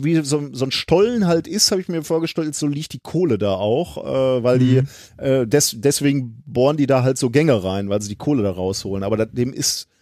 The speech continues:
Speaker 1: natürlich nicht so, das ist ja eher so eine Lagekohle. Also wenn man sich so vorstellt, so eine Torte,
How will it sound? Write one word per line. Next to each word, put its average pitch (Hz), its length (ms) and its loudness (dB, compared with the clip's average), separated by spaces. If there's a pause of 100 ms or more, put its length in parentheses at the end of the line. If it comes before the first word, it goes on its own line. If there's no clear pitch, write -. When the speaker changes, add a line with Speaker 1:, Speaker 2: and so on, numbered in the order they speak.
(320)
Speaker 1:
natürlich 143 540 0
nicht 143 240 -2
so, 175 140 -2
das 143 100 -2
ist 143 120 -2
ja 131 80 2
eher 131 200 0
so 139 80 0
eine 127 140 2
Lagekohle. 113 1160 0
Also 107 340 0 (240)
wenn 113 80 -2
man 117 80 0
sich 117 140 -4
so 127 100 0
vorstellt, 135 460 0
so 123 80 -2
eine 110 160 -2
Torte, 165 580 0